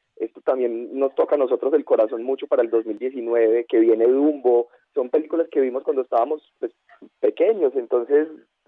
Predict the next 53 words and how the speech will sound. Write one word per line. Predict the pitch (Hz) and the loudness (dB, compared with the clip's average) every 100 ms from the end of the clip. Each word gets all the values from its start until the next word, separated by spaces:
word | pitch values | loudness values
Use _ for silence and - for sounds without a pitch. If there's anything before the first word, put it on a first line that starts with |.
| - | -2
eh, | 120 - | -2 -2
estamos | 127 117 127 | -2 0 2
volviendo | 147 139 127 127 120 127 147 147 | 2 2 2 2 4 4 4 2
a, | 123 - | -2 -2
a | |
una | 120 113 | -2 -2
infancia, | 120 139 160 143 135 151 139 _ _ _ _ _ | -4 0 0 0 -2 -2 -2 _ _ _ _ _
y | - | -8
yo | 110 | -2
creo | 131 | 0
que | 139 | 2
eso | 147 | 0
también | 147 117 | 0 -2
es | 110 | -2
muy | 135 | -4
importante | 147 113 - 113 120 | -2 -2 0 -2 -2
para | 139 | 0
el | 113 | 0
año | 107 113 | 0 0
dos | 123 117 | 0 -2
mil | 107 | -8
diecinueve. | 113 120 107 107 101 - _ _ _ _ _ | -10 -6 -4 -2 -4 -8 _ _ _ _ _
Y, | - 135 135 131 127 - | -6 -2 -2 -2 -4 -6
y | 135 | -6
como | 139 139 | 0 2
les | 131 | 2
decía, | 127 120 127 | 0 2 0
pues, | - 180 147 - | 2 -2 -2 -6
eh, | 139 123 | 0 0
empezar | - 123 139 123 | 0 0 0 2
la | 127 | 0
nueva | 156 160 | 2 0
etapa, | 165 185 196 101 - _ | 0 -2 -2 -2 -4 _
eh, | - 113 110 120 - | -8 -6 -6 -8 -12
la, | - 117 | 0 2
la | - 120 | 2 0
nueva | 117 113 120 | 0 2 2
etapa | - 127 160 | 2 0 0
para | 135 120 110 107 | 2 2 4 2
D | 104 113 | -2 -8
C, | - 127 147 | -6 -4 -2
para | 123 113 | 0 0
Marvel, | 117 127 135 | -2 -4 -4
todo | - 127 | 2 4
esto | 131 - | 4 0
también | 139 120 113 | -4 -2 -2
es, | 123 | -2
es, | - 127 | -2 -2
es | 123 | -2
muy | 127 123 | -4 -4
bueno, | 139 147 | -4 -4
y | 151 151 | -2 -2
pues | - 113 | 0 -2